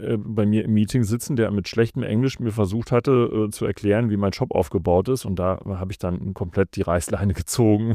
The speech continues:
weil ich habe gemerkt, das funktioniert gar nicht. Und spätestens da hatte ich beschlossen, Wolf und Agenturen geht nicht. <laughs> Und das war der Tag, wo ich auch gesagt habe, ich mach's jetzt alles selber.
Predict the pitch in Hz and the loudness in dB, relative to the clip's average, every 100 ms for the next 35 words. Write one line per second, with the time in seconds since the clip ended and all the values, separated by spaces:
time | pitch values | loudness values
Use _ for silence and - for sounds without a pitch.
0 | - 127 123 - 92 - 127 90 92 101 | 0 0 0 -2 -8 -4 0 0 0 -8
1 | - - 92 - 92 78 92 101 101 - | -12 -8 -10 -6 -8 -2 -2 0 -2 -6
2 | - - - - 120 _ - 143 143 123 | -20 -18 -18 -12 -12 _ -4 0 2 0
3 | 98 107 120 110 104 113 110 113 104 - | 4 4 4 -2 -4 2 4 2 -6 -12
4 | - _ _ _ _ - 107 107 120 - | -20 _ _ _ _ -14 2 6 6 2
5 | - 110 - 104 98 - 101 98 98 95 | -6 -6 -2 0 0 2 0 2 0 -2
6 | 90 78 - _ - - 139 139 - - | -2 -6 -10 _ -20 -18 -8 -8 -8 -20
7 | _ - - 127 123 143 139 127 - 131 | _ -20 -8 0 0 4 4 4 4 0
8 | 147 131 123 110 101 117 117 117 104 101 | 2 0 0 0 4 2 2 -2 0 -2
9 | 98 98 - 87 80 82 85 80 | -2 -6 -6 -8 -6 -6 -4 -8